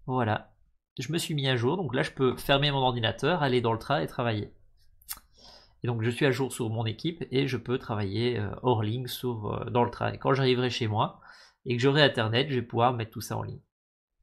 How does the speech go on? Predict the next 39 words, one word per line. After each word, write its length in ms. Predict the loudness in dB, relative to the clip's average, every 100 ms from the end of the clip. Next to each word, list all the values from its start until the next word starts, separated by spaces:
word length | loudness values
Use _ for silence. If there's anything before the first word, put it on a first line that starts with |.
| _ _ -20 -20 _ _ _
Voilà, 460 | -6 -2 4 6 6
voilà. 500 | 6 6 6 2 -6 _ _ -20 -20 -14 -8
C'est 400 | -6 0 2 2
une 140 | 0 -2
petite 320 | -2 -4 -4
présentation, 840 | -2 -2 -2 -4 -4 -4 -4 -2
euh, 460 | 0 2 2 0 0
de 140 | 0
base 340 | 2 2 0 -6
sur, 360 | -2 -2 -2
euh, 40 | -4
ce 80 |
que 100 | -6
c'est 300 | -10 -6 -4
GitHub, 380 | -4 -6 -4 -4 -6
ce 140 | -14
que 100 | -12
c'est 400 | -10 -6 -4 -2
l-, 380 | -2 -2 -4 -4
les 200 | -6 -8 -4
forks, 400 | 0 0 0 -8
les 100 | -8
pools, 460 | -6 -2 -2 -2 -6 -20 -20 _
comment 200 | -2 0
ça 160 | 4 4
marche 320 | 4 4 4
de 80 | -2
travailler 360 | 0 2 4 2
en 120 | 0
groupe 300 | 2 0 0
et, 420 | -2 2 2 2 -2
euh, 280 | -2 -2 -2 -6 -8
comment 260 | -8 -6
on 40 | -6
peut, 340 | 0 0 0
euh, 180 | -4 -10 -16 -20 -18 -12 -12
travailler 560 | -2 0 2 2 0 0
hors 200 | 2 2
ligne. 420 | 2 0 -4 -6